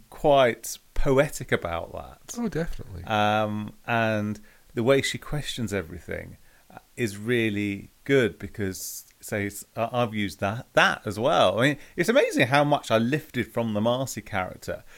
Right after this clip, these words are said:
Speaker 1: because w-, sort of
Speaker 2: Yeah,
Speaker 1: working
Speaker 2: so that, I always wondered why you carried around a paddle.
Speaker 1: I know, just in case I get stuck up a creek.
Speaker 2: Yeah.
Speaker 1: <laughs>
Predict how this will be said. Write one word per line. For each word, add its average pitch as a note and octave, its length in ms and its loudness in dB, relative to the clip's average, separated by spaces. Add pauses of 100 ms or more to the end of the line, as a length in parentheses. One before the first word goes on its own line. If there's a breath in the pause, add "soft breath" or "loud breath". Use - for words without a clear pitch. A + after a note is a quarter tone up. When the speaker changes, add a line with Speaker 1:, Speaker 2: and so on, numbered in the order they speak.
(180 loud breath)
Speaker 1:
because A#2+ 200 -6
w-, A#2+ 260 -8
sort A#2 200 -2
of G#2+ 40 -6
Speaker 2:
Yeah, B2 80 -4
Speaker 1:
working C3 280 4
Speaker 2:
so C3+ 60 6
that, D#3+ 280 8
I B2 80 0
always F#3 260 4
wondered G3+ 240 0
why F#2 120 2
you F2 80 -4
carried F2 340 -4
around E2 200 -4
a - 40 -12
paddle. E2 400 -4 (320 loud breath)
Speaker 1:
I D3+ 80 -2
know, G#3 240 0
just - 220 -10
in C3+ 60 -6
case G2+ 220 -10
I - 60 -10
get - 80 -12
stuck - 160 -12
up - 120 -14
a - 20 -10
creek. - 420 -8
Speaker 2:
Yeah. F3+ 180 0 (120)
Speaker 1:
<laughs> B3+ 3250 8